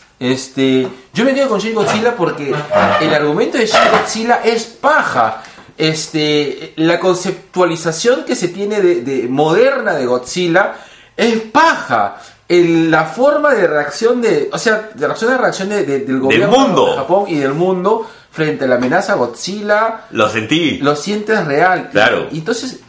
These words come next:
Speaker 1: a eso voy.
Speaker 2: Ya, pero acá estás hablando de robots gigantes contra monstruos gigantes negros, no hay
Speaker 1: Pas-,
Speaker 2: pierde.
Speaker 1: Pacific Rim, la uno, eh, te, lo que, lo que era paja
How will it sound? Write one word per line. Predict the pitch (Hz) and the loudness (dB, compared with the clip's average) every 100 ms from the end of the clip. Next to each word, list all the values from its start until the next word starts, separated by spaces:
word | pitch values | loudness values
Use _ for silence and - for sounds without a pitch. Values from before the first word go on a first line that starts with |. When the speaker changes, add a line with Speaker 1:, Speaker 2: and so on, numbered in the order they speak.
| _ _ _ - _ _ - - - | _ _ _ -20 _ _ -18 -14 -6
Speaker 1:
a | 277 | -4
eso | 294 | -2
voy. | 262 214 - - 90 | 0 2 0 -4 -2
Speaker 2:
Ya, | 95 82 - | 2 0 -2
pero | - 80 | -2 -2
acá | 82 | 0
estás | 117 131 | -2 -2
hablando | 123 117 123 120 110 | -2 2 2 2 0
de | 92 - - _ | 0 -4 -20 _
robots | - 143 214 | -2 2 2
gigantes | 180 214 208 202 202 - | 2 2 0 0 -2 -2
contra | 110 98 90 | -2 -2 -2
monstruos | 147 165 160 | -2 0 0
gigantes | 127 139 123 | 0 0 2
negros, | 151 123 113 | 0 0 0
no | |
hay | 117 | 0
Speaker 1:
Pas-, | - | 0
Speaker 2:
pierde. | 131 135 151 135 104 87 | 0 0 0 -2 -2 0
Speaker 1:
Pacific | 165 170 220 226 208 | 0 0 -2 -4 -4
Rim, | 156 160 170 214 - _ 123 | -2 0 0 -4 -12 _ -4
la | 120 113 | 0 2
uno, | 151 135 107 110 160 220 - 113 | 2 2 0 -2 -4 -6 -12 -6
eh, | 110 104 104 101 98 95 - - _ _ - - - | -4 -4 -4 -4 -6 -8 -14 -20 _ _ -20 -14 -4
te, | 147 143 139 131 135 131 131 131 - - - - _ 139 139 - - - - 131 - - | -2 0 0 0 0 0 -2 -6 -10 -20 -20 -20 _ -8 -8 -10 -16 -20 -16 -16 -14 -4
lo | 151 151 151 | 0 0 -2
que, | 147 | -2
lo | 135 135 | -2 -2
que | 202 | -4
era | 247 240 | -4 0
paja | 202 196 - | 0 0 -2